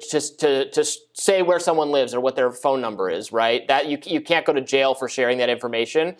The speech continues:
On Twitter, I think if you post someone's phone number or, or,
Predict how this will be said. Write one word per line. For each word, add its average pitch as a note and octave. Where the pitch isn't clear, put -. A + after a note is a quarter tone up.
On F#3+
Twitter, A3
I D#3+
think F3
if E3
you D#3
post E3
someone's D3+
phone D#3+
number D#3
or, C#3
or, C3+